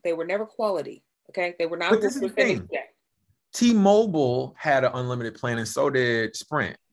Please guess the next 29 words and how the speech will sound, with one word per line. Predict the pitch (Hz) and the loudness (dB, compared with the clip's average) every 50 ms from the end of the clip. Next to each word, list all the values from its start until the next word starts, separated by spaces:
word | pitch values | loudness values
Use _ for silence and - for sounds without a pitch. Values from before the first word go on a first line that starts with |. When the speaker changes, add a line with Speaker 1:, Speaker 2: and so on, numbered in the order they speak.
| _ _ _ - | _ _ _ -2
Speaker 2:
The | 139 135 | -2 -2
problem | - - 185 180 180 196 185 170 160 | 0 -2 0 2 2 2 2 0 0
was | 139 131 131 - | 0 0 0 0
Speaker 1:
Mm-hmm. | 170 | -2
Speaker 2:
Sprint | 170 165 170 147 139 | -4 -6 -6 -4 -4
would | 139 127 120 | -6 -6 -4
get | 135 139 131 - | -6 -6 -6 -6
you | - 127 123 120 117 104 - - - | -6 -4 -2 -2 -2 -4 -4 -2 2
out-of-network | 127 139 143 143 143 143 147 139 - - 143 143 - - | 2 4 4 2 0 0 -2 -4 -4 -4 -4 -4 -4 -6
charges | - - 143 147 139 143 135 143 143 139 147 151 - _ _ _ _ _ _ _ _ _ _ _ | -4 0 2 2 2 0 -2 -6 -8 -10 -12 -14 -20 _ _ _ _ _ _ _ _ _ _ _
versus | 104 117 117 110 107 107 95 - | -4 -2 -2 -2 -4 -8 0 2
Speaker 1:
Yeah. | 185 139 | 2 2
Speaker 2:
in-network | 139 143 143 143 135 - 143 139 139 139 | 2 0 0 -2 -2 0 -2 -2 -4 -2
charges. | - 156 139 139 135 131 131 139 135 135 139 131 - _ _ _ _ _ _ | 0 2 2 2 2 0 -2 -6 -8 -8 -10 -12 -18 _ _ _ _ _ _
And | - 139 | -4 -2
then | 139 135 123 | -2 -2 -4
T-Mobile | 123 - 196 180 160 156 156 165 160 151 151 135 | -4 -2 -2 0 2 4 4 2 2 2 -2 -2
would | 123 123 110 | -2 -4 -4
slow | - - - 143 139 143 139 131 | -6 -10 -4 0 2 2 4 4
down | 131 127 131 135 131 127 123 120 113 | 4 4 4 2 2 0 -2 -2 -4
your | 113 113 113 113 107 - - | -4 -2 0 0 -2 -2 -2
overall | 117 123 123 113 113 117 117 113 110 110 107 104 101 | -2 -4 -4 -4 -4 0 2 2 2 2 2 0 -4
bandwidth | 104 110 110 117 110 107 104 104 104 101 101 101 104 | -6 -8 -8 -6 -6 -6 -6 -6 -6 -6 -8 -8 -8
once | 104 110 110 110 - - | -8 -8 -8 -8 -10 -8
you | 113 110 107 104 104 98 95 92 | -6 -4 -4 -4 -4 -6 -8 -8
reached | 98 104 110 110 - - - - | -6 -4 -4 -4 -4 -8 -10 -8
the | 101 | -6
max | 101 104 104 98 - - - | -4 -4 -4 -4 -6 -8 -12
capacity, | - 98 - - 104 98 98 95 - - - | -14 -12 -4 -2 -2 -2 -2 -6 -12 -20 -20